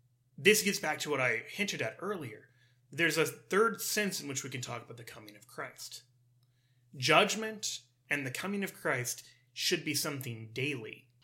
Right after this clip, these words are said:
So there's a homily in which Saint Bernard of Clairvaux says, "We know that there are three comings of the Lord. In the first coming, he was seen on earth,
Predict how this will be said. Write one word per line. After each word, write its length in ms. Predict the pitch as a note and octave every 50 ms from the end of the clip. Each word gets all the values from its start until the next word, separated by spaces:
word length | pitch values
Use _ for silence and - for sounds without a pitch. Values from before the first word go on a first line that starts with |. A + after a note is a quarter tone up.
| _ - - _ -
So 340 | - - E3+ E3+ E3 D#3 D3 C#3+
there's 160 | D3+ D3 C#3
a 60 | C#3
homily 520 | B2 C3+ D#3+ E3+ F3 G3 G3 F3 C#3+ B2+ A#2+
in 100 | A#2+ B2
which 280 | B2 B2 - - -
Saint 260 | - - D#3+ D3 C#3 C3
Bernard 320 | C#3+ B2+ C3 C3+ C3 B2+
of 80 | A#2 -
Clairvaux 560 | - - C3 A#2 A2 - A#2+ A2+ G#2 G#2+ - _ _ _ _ _ _ _ _ _ _ _ _ _
says, 320 | - - D3+ C3+ C3 C3
"We 160 | C3+ C#3+ E3 D#3+
know 380 | D3 C#3 D3 E3 F3+ F3+ E3+
that 140 | D3 C3 A2
there 200 | B2 A#2+ A2+ G#2+
are 40 | G2+
three 240 | - - B2 A#2 A2
comings 320 | A2 A#2+ A2 G#2+ G#2+ G#2+
of 100 | A2 G#2
the 60 | A2
Lord. 340 | G#2+ G#2+ A2 - - - - - _ _ _ _ _ _ _ _ _ _ _ _ _ _ _ _ _ _ _ _ _ _ _ _ _ _ _ _ _ _ -
In 120 | D#3+ F3
the 80 | F3+ E3+
first 360 | - G#3 A#3+ C4+ - - -
coming, 280 | - G#2+ G#2 A2 C#3+
he 120 | C3 C3+ B2+
was 160 | C3 B2+ -
seen 220 | - C#3+ C3+ C3+
on 160 | C3+ C3 C3 B2+
earth, 280 | - D3+ B2 - -